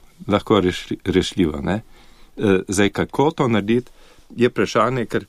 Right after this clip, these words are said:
prej smo videli, da za, eh, to gradnjo stanovanj stoji velika špekulacija, ne. Rešimo, manjko stanovanj je včasih, eh,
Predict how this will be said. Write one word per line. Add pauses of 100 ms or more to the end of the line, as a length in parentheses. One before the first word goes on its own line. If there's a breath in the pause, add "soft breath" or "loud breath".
(240 soft breath)
prej
smo
videli,
da (640)
za,
eh,
to
gradnjo
stanovanj
stoji
velika
špekulacija, (160)
ne. (800 loud breath)
Rešimo, (240)
manjko
stanovanj
je
včasih,
eh,